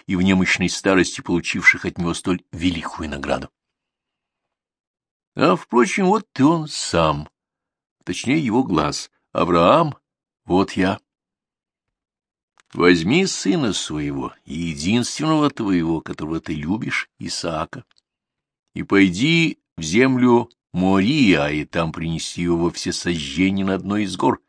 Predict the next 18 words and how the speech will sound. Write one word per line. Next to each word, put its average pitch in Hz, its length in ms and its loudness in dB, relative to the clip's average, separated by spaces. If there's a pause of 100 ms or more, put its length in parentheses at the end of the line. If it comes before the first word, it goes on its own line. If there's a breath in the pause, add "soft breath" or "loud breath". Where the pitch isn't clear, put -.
(380)
о - 100 -20
которой 156 240 -8
я 135 100 -6
скажу - 360 -8
тебе». - 320 -8 (1800)
Все - 240 -8
закавыченные, 85 800 -2
точные 90 480 -2
цитаты 85 440 -10
из 71 120 -10
Библии. - 380 -10 (1500)
И 107 80 4
вот 175 180 8
здесь 151 480 0
я 160 140 6
впервые 151 500 4
прерываю 107 760 0
рассказ. - 480 -10